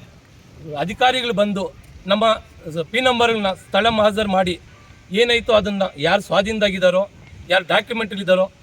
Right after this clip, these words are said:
ಅಲ್ಲೇ ಪರಿಶೀಲನೆ ಮಾಡಿ. ಈಗ ಲಾಸ್ಟ್ ಟೈಮ್ ಅಶೋಕ್ ತಾಲೂಕು ಸರ್ವೇಯರ್ ಬಂದು ಅನುಭವದಂತೆ ಸ್ಕೆಚ್ ಅಂತೆಲ್ಲ ಮಾಡಿದ್ದಾರೆ. ಲಾಸ್ಟ್ ಟೈಮ್ ಅಪೂರ್ವ ಬಿದ್ರಿ ಮೇಡಮ್ ಇದ್ದಲ್ಲಿ ಅವರೇ ಒಂದು ಇದಾಗ್ತಾರೆ ತಹಸೀಲ್ದಾರ್ಗೆ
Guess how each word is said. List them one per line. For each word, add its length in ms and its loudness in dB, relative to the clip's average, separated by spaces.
ಅಲ್ಲೇ 160 2
ಪರಿಶೀಲನೆ 500 0
ಮಾಡಿ. 320 0
ಈಗ 120 -4
ಲಾಸ್ಟ್ 300 0
ಟೈಮ್ 120 2
ಅಶೋಕ್ 400 2
ತಾಲೂಕು 260 2
ಸರ್ವೇಯರ್ 280 2
ಬಂದು 260 0
ಅನುಭವದಂತೆ 640 4
ಸ್ಕೆಚ್ 300 -2
ಅಂತೆಲ್ಲ 240 2
ಮಾಡಿದ್ದಾರೆ. 440 0
ಲಾಸ್ಟ್ 220 0
ಟೈಮ್ 160 4
ಅಪೂರ್ವ 300 4
ಬಿದ್ರಿ 220 -2
ಮೇಡಮ್ 280 2
ಇದ್ದಲ್ಲಿ 380 -2
ಅವರೇ 160 6
ಒಂದು 240 4
ಇದಾಗ್ತಾರೆ 520 2
ತಹಸೀಲ್ದಾರ್ಗೆ 580 -2